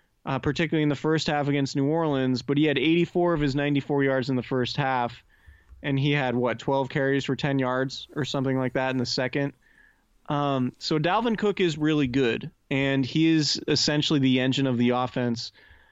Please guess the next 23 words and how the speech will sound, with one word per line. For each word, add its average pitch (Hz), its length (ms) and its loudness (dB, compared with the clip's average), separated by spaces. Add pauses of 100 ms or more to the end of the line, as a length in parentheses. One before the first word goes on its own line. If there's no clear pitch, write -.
(180)
because 127 600 0
of 135 240 -4
all 135 280 0
the 135 100 0
play 127 260 -2
action 120 320 -4
stuff 117 300 -4
they 120 180 -2
do 143 420 2
that 123 220 0
puts 135 220 -2
Kirk 120 220 -2
Cousins 123 460 0
in, 120 180 0
in 127 140 -2
favorable 120 500 2
situations. 127 880 0 (840)
But 143 180 0
the 143 100 2
raw 156 300 2
production 165 480 -2
hasn't 143 240 -2
really 127 260 0